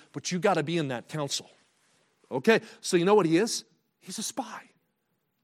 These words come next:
This is espionage. Anybody tells you the Bible's boring has not spent much time in the Bible, right? So, that's who was Ahithophel. Now let's go to chapter sixteen, and that brings us to number two. What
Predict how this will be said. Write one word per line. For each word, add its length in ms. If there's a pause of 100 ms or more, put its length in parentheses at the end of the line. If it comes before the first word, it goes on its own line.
This 140
is 120 (100)
espionage. 640
Anybody 340
tells 320
you 60
the 80
Bible's 440
boring 340
has 120
not 180
spent 240
much 200
time 180
in 60
the 60
Bible, 360
right? 220 (1600)
So, 360 (200)
that's 240
who 140
was 320
Ahithophel. 520 (640)
Now 100
let's 140
go 120
to 80
chapter 340
sixteen, 600
and 100
that 160
brings 200
us 120
to 100
number 220
two. 340 (380)
What 420